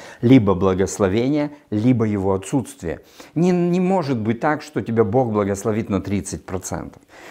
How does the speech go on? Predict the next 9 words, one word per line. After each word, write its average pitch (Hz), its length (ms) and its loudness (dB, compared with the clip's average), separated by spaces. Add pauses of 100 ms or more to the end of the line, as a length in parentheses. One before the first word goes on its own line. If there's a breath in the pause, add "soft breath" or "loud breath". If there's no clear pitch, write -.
(120)
или 95 200 -2
на 90 160 2
двадцать 92 440 -2
восемь, 113 340 4
или 90 120 0
на 95 100 -2
восемьдесят 92 640 -4
пять. 82 300 -4
Нет. 95 300 -4